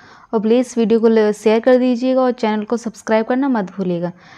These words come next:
तो आपको बताना है कि जो चिरवा जल विद्युत परियोजना, अ, विद्युत केंद्र है कहाँ पर स्थित है? सिक्किम में, नेपाल में, भूटान में या फिर म्यांमार में? तो आपको बताना है जो चिरवा जल विद्युत केंद्र है कहाँ पर स्थित है,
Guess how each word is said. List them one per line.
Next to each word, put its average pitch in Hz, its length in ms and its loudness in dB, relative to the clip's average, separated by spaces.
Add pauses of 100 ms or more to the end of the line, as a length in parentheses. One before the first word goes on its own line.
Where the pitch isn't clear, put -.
(240)
तो 226 60 2
आपको 233 260 2
बताना 226 380 2
है 247 180 0
कि 247 140 -2
जो 269 200 2
चिरवा 240 440 2
जल 240 200 2
विद्युत 214 260 -4
परियोजना, 214 580 0
अ, - 20 -2
विद्युत 202 360 -2
केंद्र 233 340 -2
है 240 160 0
कहाँ 240 240 0
पर 269 220 4
स्थित 202 240 -4
है? 175 160 -2
सिक्किम 196 460 -2
में, 269 240 0 (460)
नेपाल 208 480 0
में, 254 200 0
भूटान 214 420 0
में 254 140 0
या 254 80 -2
फिर 277 160 -2
म्यांमार 190 420 0
में? 180 160 -4
तो 220 100 -2
आपको 220 240 0
बताना 233 380 -2
है 240 80 -2
जो 254 100 -2
चिरवा 233 480 2
जल 233 220 0
विद्युत 226 300 0
केंद्र 233 360 0
है 240 240 0
कहाँ 240 280 -4
पर 254 220 2
स्थित 233 320 0
है, 285 140 -2